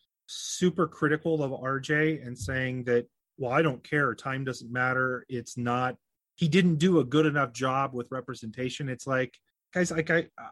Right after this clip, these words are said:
I grew, when I grew up in high school, there was not a single, I, I had a graduating class of almost six hundred. There was not a single openly gay person in my entire class, let alone my entire high school. Th-, I mean, if you think about this,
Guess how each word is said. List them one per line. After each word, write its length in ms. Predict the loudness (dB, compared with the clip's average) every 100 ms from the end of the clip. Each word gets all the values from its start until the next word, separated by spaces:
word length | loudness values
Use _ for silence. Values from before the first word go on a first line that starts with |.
| -8
I 180 | 0 2
grew, 200 | 2 2
when 140 | 2
I 120 | 2
grew 260 | 0 2 2
up 140 | 0 -4
in 60 |
high 140 | -6 -8
school, 360 | -8 -8 -4
there 160 | 2 2
was 120 | 4
not 160 | 0 -2
a 40 |
single, 520 | -6 -4 -2 -2 -4 -4
I, 400 | -4 0 0 2
I 100 | 2
had 100 | 0
a 80 | 0
graduating 560 | 0 -2 0 -4 -4
class 380 | -6 -4 -4 -4
of 100 | -8
almost 320 | -8 -8 -8
six 200 | -8 -8
hundred. 420 | -6 -6 -6 -10 -14 _ _ _ 0
There 100 | 0
was 120 | 2
not 160 | 0
a 40 | -2
single 560 | -6 -2 0 4 4 2
openly 380 | -2 -4 -6 -4
gay 220 | -2 -2
person 400 | 0 -4 -4 -10
in 100 | -8
my 140 | -8 -8
entire 380 | -6 -4 -4 -4
class, 520 | -2 -2 -2 -6 -16 -6
let 180 | -4 -4
alone 300 | -4 -4 -4
my 160 | -6
entire 320 | -6 -8 -10 -10
high 120 | -12
school. 260 | -14 -20 -20 _ _ -12
Th-, 140 | -12 -2
I 80 | 4
mean, 160 | 4
if 140 | 4 0
you 80 | 0
think 180 | 0
about 260 | 2 0 0
this, 260 | -4 -6